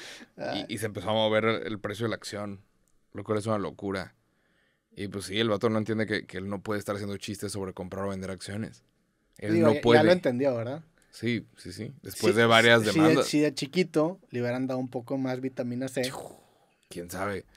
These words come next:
Speaker 1: A lo
Speaker 2: Es
Speaker 1: mejor
Speaker 2: que también
Speaker 1: hubiera
Speaker 2: es
Speaker 1: entendido.
Speaker 2: sudafricano el carnal, ¿eh? Creció en otro ambiente,
Speaker 1: Sí.
Speaker 2: creció en otro coto también. Pero, <laughs> digo, también ha hecho cosas increíbles. Hizo PayPal con otro güey que también perdió la cabeza. ¿Cómo se llama el otro güey?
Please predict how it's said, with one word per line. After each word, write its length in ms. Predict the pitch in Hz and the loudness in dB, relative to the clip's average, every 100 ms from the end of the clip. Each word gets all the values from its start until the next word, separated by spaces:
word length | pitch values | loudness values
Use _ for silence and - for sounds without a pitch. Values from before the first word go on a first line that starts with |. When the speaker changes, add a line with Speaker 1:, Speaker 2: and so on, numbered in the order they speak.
| _ | _
Speaker 1:
A 120 | 131 127 | -6 -4
lo 60 | |
Speaker 2:
Es 40 | 123 | -2
Speaker 1:
mejor 160 | 131 | 0
Speaker 2:
que 60 | 131 | 6
también 0 | |
Speaker 1:
hubiera 260 | 185 170 185 | 6 8 8
Speaker 2:
es 60 | |
Speaker 1:
entendido. 80 | 190 | 10
Speaker 2:
sudafricano 440 | 170 127 113 131 143 | 8 8 6 6 6
el 60 | |
carnal, 420 | 123 101 113 113 107 | 4 0 2 2 2
¿eh? 100 | 120 | 0
Creció 260 | 110 107 | 0 0
en 60 | 139 | 2
otro 160 | 160 202 | 4 2
ambiente, 420 | 151 127 139 139 | 4 4 2 0
Speaker 1:
Sí. 60 | |
Speaker 2:
creció 200 | 120 117 | -4 -2
en 60 | 123 | 0
otro 160 | 135 - | 0 -2
coto 300 | 110 98 - | -2 -4 -8
también. 460 | - 98 101 90 - _ _ _ _ _ _ | -10 -8 -6 -8 -12 _ _ _ _ _ _
Pero, 460 | 127 123 120 117 107 | 8 8 8 8 8
<laughs> 1000 | 135 - - - 233 - _ - - _ | 10 10 8 6 4 4 _ -20 -20 _
digo, 260 | 165 175 | 6 8
también 280 | 110 113 120 | 6 4 4
ha 100 | 104 | 4
hecho 160 | 131 143 | 4 6
cosas 220 | 143 147 | 8 8
increíbles. 420 | 131 113 117 120 | 6 2 2 2
Hizo 240 | 104 127 120 | -2 -4 0
PayPal 500 | 113 113 117 110 117 - - - _ _ | 2 2 2 0 -2 -14 -20 -20 _ _
con 220 | - 104 101 | -4 -2 -2
otro 180 | 101 110 | 0 2
güey 120 | 104 | 2
que 80 | 107 | -2
también 240 | 98 98 | -4 -4
perdió 220 | 95 101 | -4 -2
la 80 | 101 | -4
cabeza. 520 | 98 95 98 98 95 - _ _ _ _ _ _ _ | -6 -8 -8 -8 -10 -14 _ _ _ _ _ _ _
¿Cómo 160 | - 131 | -6 -4
se 100 | 131 | -2
llama 140 | 117 | -2
el 60 | 113 | -2
otro 160 | 110 104 | -4 -8
güey? 340 | 90 65 - | -8 -12 -18